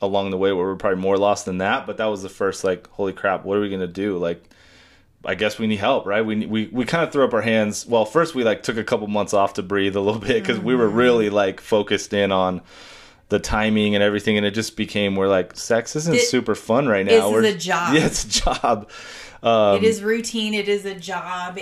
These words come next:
Speaker 2: and it was
Speaker 1: And I'm glad we did that. I'm glad we just said, "You know what? We need to let this breathe a little bit," because
Speaker 2: Yeah.
Speaker 1: it's, like, taking its toll on us, um, in a lot of ways. So after we kinda came out of that cycle,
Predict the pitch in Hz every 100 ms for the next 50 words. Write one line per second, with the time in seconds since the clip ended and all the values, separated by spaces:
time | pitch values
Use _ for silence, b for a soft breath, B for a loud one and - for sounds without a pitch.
0 | - 185 180 170 165 170 185 185 175 175
1 | 175 165 160 156 170 151 160 156 175 175
2 | 127 123 107 101 117 143 147 127 107 110
3 | - 113 104 127 135 131 113 117 113 98
4 | 98 95 95 87 95 92 87 90 90 95
5 | 95 107 95 95 - 101 90 - - 95
6 | 92 85 - - 90 85 85 85 85 -
7 | - 92 85 85 87 - 95 90 87 85
8 | 82 82 82 104 95 90 B B B B
9 | B 123 156 139 120 127 107 - 117 110
10 | 98 104 156 - 101 98 101 92 98